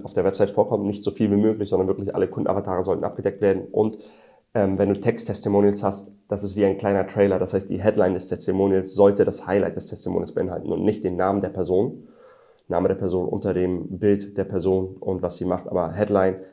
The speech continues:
wirklich Namen beinhalten und dann hast du den ganzen großen Text, wo auch das, äh, Zitat, das du oben zitiert hast, auch drin vorkommen kann.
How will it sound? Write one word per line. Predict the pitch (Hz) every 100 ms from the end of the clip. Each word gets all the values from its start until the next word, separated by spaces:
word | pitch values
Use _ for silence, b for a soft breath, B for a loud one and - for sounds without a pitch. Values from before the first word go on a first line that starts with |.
| B
wirklich | - - 92 90 -
Namen | 92 95 98
beinhalten | 95 - 95 92 -
und | 90
dann | 95
hast | 90
du | -
den | 87
ganzen | 90 90 90
großen | - 92 98
Text, | 95 82 - b b b
wo | 95 107
auch | 85 95 - B B B
das, | 92 87 - -
äh, | 95 90
Zitat, | - 98 104 90
das | 82 -
du |
oben | 104 95
zitiert | 87 80 87
hast, | 87 - B B
auch | B 98 -
drin | 104 95
vorkommen | - 92 - 82 80 - B B
kann. | 104 110 113